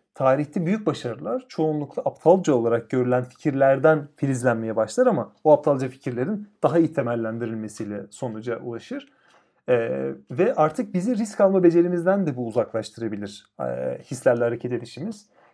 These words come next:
Çünkü kararlarımızı hisler ya da beklentiler üzerinden değil de gerçekçi olarak almaya başlıyoruz ve evrende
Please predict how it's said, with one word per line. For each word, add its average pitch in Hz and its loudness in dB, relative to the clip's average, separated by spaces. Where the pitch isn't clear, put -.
Çünkü - -10
kararlarımızı 160 2
hisler 165 -2
ya 156 0
da 156 0
beklentiler 156 -2
üzerinden 160 -4
değil 202 -6
de 220 -6
gerçekçi 135 0
olarak 131 -4
almaya 107 -6
başlıyoruz 185 -8
ve 196 -2
evrende 165 -2